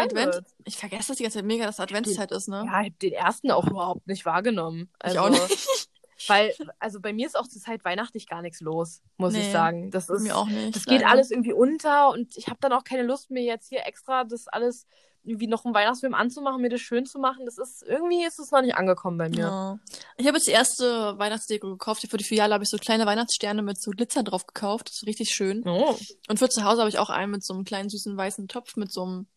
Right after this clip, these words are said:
Speaker 2: Rentier drauf und so kleine Platzdeckchen mit so Schneeflocken. Jetzt, jetzt geht's los hier langsam, aber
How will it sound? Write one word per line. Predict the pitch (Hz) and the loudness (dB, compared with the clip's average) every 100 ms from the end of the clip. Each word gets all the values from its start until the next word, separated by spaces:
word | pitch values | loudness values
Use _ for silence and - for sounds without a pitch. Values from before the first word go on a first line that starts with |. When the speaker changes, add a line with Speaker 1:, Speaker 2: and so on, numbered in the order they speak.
| - | -8
Speaker 2:
Rentier | 240 269 262 226 | -4 -4 -2 -6
drauf | 220 202 202 208 | -2 0 0 -2
und | 185 180 185 - - - - - _ _ _ | -6 -6 -8 -10 -20 -20 -20 -20 _ _ _
so | 208 | -6
kleine | 196 214 208 | -2 0 0
Platzdeckchen | - - - 247 247 262 | -2 -4 2 0 2 0
mit | 226 | -2
so | 220 | -2
Schneeflocken. | 214 247 254 - 220 220 | -4 -4 -4 -4 -6 -4
Jetzt, | 208 202 - - - | -6 -8 -12 -10 -6
jetzt | 214 | -4
geht's | 240 226 | -6 0
los | 240 240 | 2 2
hier | 202 | -2
langsam, | 175 185 190 185 | -4 -4 -6 -6
aber | 180 185 190 | -6 -6 -6